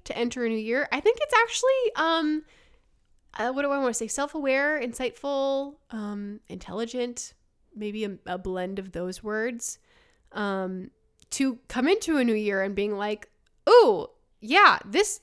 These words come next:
yes, possibility and potential, but also it could go really well, or maybe it might not go really well." And life is gonna life. Life is gonna be life. <laughs> Life is gonna happen. And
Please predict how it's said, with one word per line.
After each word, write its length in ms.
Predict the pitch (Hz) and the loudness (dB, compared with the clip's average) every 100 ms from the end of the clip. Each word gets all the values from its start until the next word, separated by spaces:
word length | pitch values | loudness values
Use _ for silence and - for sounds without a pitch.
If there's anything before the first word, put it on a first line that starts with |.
| - | -2
yes, 280 | 226 440 | 0 0
possibility 680 | - - 196 - 208 226 220 | -2 -4 -4 -2 0 0 0
and 80 | 196 | -2
potential, 680 | 175 208 262 302 220 220 - _ _ _ _ - | -4 -4 -2 0 -2 -2 -6 _ _ _ _ 0
but 140 | 226 | 2
also 420 | 214 339 220 214 - | 2 0 -2 -2 -2
it 120 | 214 | -4
could 140 | 220 | -4
go 320 | 202 208 208 202 | -4 -4 -4 -6
really 220 | 208 220 | -6 -4
well, 260 | 247 311 - | -4 -6 -6
or 180 | 359 392 | -4 -2
maybe 400 | 392 392 392 370 | -2 0 -2 -2
it 140 | 381 | -4
might 200 | 349 381 | -4 -2
not 200 | 349 453 | -4 -4
go 100 | 285 | -4
really 220 | 208 190 180 | -4 -6 -6
well." 340 | 156 - - | -8 -8 -10
And 400 | 214 208 208 202 220 _ _ _ - | -8 -8 -8 -10 -16 _ _ _ -8
life 300 | 214 262 294 | -2 -2 -2
is 100 | 269 | -4
gonna 200 | 262 254 | -2 -2
life. 400 | 214 247 196 - | -2 -4 -4 -6
Life 260 | 208 226 | -8 -8
is 80 | 226 | -8
gonna 200 | 226 226 | -8 -6
be 140 | 214 226 | -8 -6
life. 380 | 208 226 226 | -4 -6 -8
<laughs> 40 | - | -4
Life 300 | 320 320 330 | -2 -2 -2
is 160 | 330 | -4
gonna 300 | 240 277 302 | -4 -4 -4
happen. 560 | 254 254 247 226 233 262 - - - - - | -2 -2 -2 -4 -4 -6 -12 -20 -20 -20 -10
And 380 | 208 220 226 | -4 -2 -4